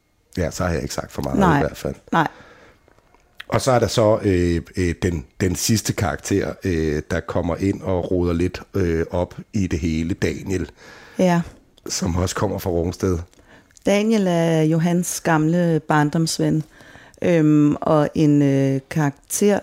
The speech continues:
Speaker 2: som, øhm, som Johan har fortalt mig utrolig lidt om. Øhm, og det er der alle mulige grunde til. Øhm, men,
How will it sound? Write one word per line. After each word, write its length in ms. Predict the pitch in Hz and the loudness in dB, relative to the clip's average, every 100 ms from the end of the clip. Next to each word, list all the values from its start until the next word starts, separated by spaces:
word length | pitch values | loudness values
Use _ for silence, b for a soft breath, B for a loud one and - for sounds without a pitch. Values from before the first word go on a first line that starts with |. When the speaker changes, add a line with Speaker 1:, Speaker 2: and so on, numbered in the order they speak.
| - | -4
Speaker 2:
som, 480 | - 160 147 143 | -6 0 2 2
øhm, 500 | 143 135 131 131 131 - b b b b | 2 2 2 2 0 -4 b b b b
som 340 | - 165 147 | -4 2 4
Johan 320 | 143 139 151 160 | 4 2 2 2
har 60 | |
fortalt 760 | 165 175 - 165 - _ - - - | 0 -4 -2 -2 -2 _ -18 -16 -2
mig 260 | 156 151 - | 0 0 -4
utrolig 540 | 156 - - 170 175 | -8 -4 -4 0 0
lidt 200 | 165 196 | 2 2
om. 160 | 170 156 b b b b b b b - | 0 -2 b b b b b b b -4
Øhm, 500 | 165 160 156 151 151 | 0 2 4 4 2
og 220 | 160 - | -2 0
det 200 | 185 180 - _ - | 0 0 -2 _ -2
er 140 | 170 | 0
der 180 | 160 147 - | 2 0 2
alle 220 | 160 175 | 0 2
mulige 340 | 175 165 165 - _ _ - | 2 2 0 -2 _ _ 0
grunde 320 | 151 139 147 | 2 4 0
til. 240 | - 147 - b b b b b | 2 -2 -2 b b b b b
Øhm, 180 | 165 151 | 2 4
men, 320 | 147 151 147 | 4 4 4